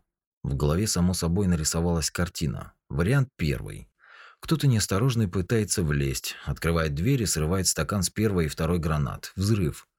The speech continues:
Вариант второй. Кто-то осторожный видит первую гранату, срезает ее, тянет за нить или отпускает, неважно. Вторая граната срывается вниз и падает прямо на активатор.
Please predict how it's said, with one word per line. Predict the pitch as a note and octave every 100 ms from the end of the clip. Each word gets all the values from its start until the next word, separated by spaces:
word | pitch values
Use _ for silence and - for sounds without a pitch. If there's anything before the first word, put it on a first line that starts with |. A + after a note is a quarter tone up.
| _ _
Вариант | C#2+ D2 G2 D3
второй. | - - A2+ D2 G1+ - _ _ _ _ -
Кто-то | - C#3 A2+
осторожный | G2 G#2+ C3+ C#3 A#2+
видит | G#2 A#2+ G#2 -
первую | G#2+ E2 D#2 C#2
гранату, | C#2+ C#2 C2+ D2+ - C#3 C#3+ -
срезает | - C#2+ C#2+ C2+ C2 -
ее, | B2 D3
тянет | - F#3 D3 G2
за | F2 E2
нить | C#3+ D#3
или | A2
отпускает, | F#2+ - F#2 - - C#2 A#1 -
неважно. | D3+ F2+ A#1 B1+ G#1 _ _ _ - _ -
Вторая | - D3 D3+
граната | G#2+ G#2 B2 B2 E2+
срывается | F2 E2+ E2+ D2 F2
вниз | C3+ C3+
и | D#2
падает | - F#2+ E2 -
прямо | G2+ F#2+ E2
на | D#2
активатор. | - D2+ C2 - -